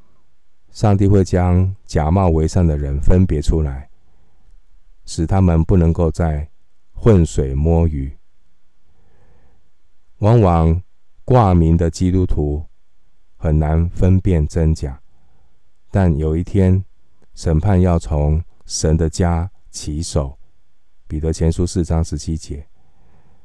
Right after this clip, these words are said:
审判从神的家起手，那时假冒的人必然站立不住。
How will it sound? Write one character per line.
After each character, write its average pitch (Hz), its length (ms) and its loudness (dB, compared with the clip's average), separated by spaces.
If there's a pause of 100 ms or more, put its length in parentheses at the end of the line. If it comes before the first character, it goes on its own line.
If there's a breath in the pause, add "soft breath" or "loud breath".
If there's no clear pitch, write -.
(380)
审 98 260 2
判 123 220 4
从 101 200 4
神 98 200 2
的 95 80 4
家 104 200 2
起 92 220 -2
手， 80 440 -2 (280 soft breath)
那 104 180 2
时 87 300 -2
假 78 260 0
冒 95 160 4
的 85 120 0
人 76 260 -2
必 87 140 -2
然 73 220 -2
站 78 240 0
立 76 80 0
不 73 160 -6
住。 76 300 -4